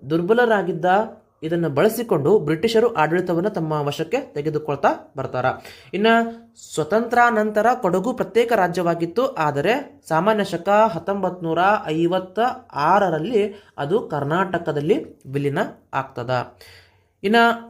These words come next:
ಅದೇ ಒಂದು ಪ್ರಮುಖವಾಗಿರ್ತಕ್ಕಂಥ ರಾಜಮನೆತನ ಇನ್ನೊಂದು ಅಂತಂದ್ರೆ ಕೆಳದಿ ಸಂಸ್ಥಾನ ಮತ್ತೊಂದು ರಾಜಮನೆತನವಾಗಿತ್ತು. ಉಳ್ಳಾಲದ ರಾಣಿ ಅಬ್ಬಕ್-, ಆ, ಸಾರಿ,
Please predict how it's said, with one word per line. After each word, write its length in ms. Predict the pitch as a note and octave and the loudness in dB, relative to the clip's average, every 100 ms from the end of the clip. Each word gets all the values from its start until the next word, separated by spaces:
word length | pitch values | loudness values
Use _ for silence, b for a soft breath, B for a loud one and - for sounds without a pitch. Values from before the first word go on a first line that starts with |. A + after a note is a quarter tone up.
| - | -2
ಅದೇ 240 | E3 A#3 | 2 4
ಒಂದು 300 | B3 A#3+ A#3+ | 4 2 0
ಪ್ರಮುಖವಾಗಿರ್ತಕ್ಕಂಥ 920 | A#3 G#3 A3 G#3+ G#3+ G3+ G3+ G3 G3 | 0 0 0 2 2 2 -4 -4 0
ರಾಜಮನೆತನ 600 | G3+ F3+ F3+ F#3 F#3 F#3 | 2 2 0 -2 -4 -2
ಇನ್ನೊಂದು 260 | F#3 F3 F3+ | -2 -2 -2
ಅಂತಂದ್ರೆ 360 | F3 G#3 C4+ - | -4 -4 -4 0
ಕೆಳದಿ 300 | G#3 G#3+ C#4 | 2 2 0
ಸಂಸ್ಥಾನ 500 | F#3+ F#3+ F#3+ F#3 B3 | -4 -6 -6 -4 -2
ಮತ್ತೊಂದು 420 | F#3+ F3 F#3 A3 | -4 -4 -2 0
ರಾಜಮನೆತನವಾಗಿತ್ತು. 1160 | E3 D3 C#3+ C#3 C3+ C3+ C3 C3 C3+ A#3+ B3+ B B B | 0 -2 -4 -6 -6 -6 -6 -6 2 2 2 B B B
ಉಳ್ಳಾಲದ 540 | D#3+ F3+ G#3+ A3+ G#3 G3 | 0 4 6 6 4 0
ರಾಣಿ 540 | A3 F3+ E3+ A#3 - | 0 -2 -2 -6 -6
ಅಬ್ಬಕ್-, 600 | D3+ D3+ D3 F3+ - - | -6 -4 -4 -6 -10 -8
ಆ, 180 | D#3 C#3 | -4 -4
ಸಾರಿ, 260 | C#3 D3+ | -2 0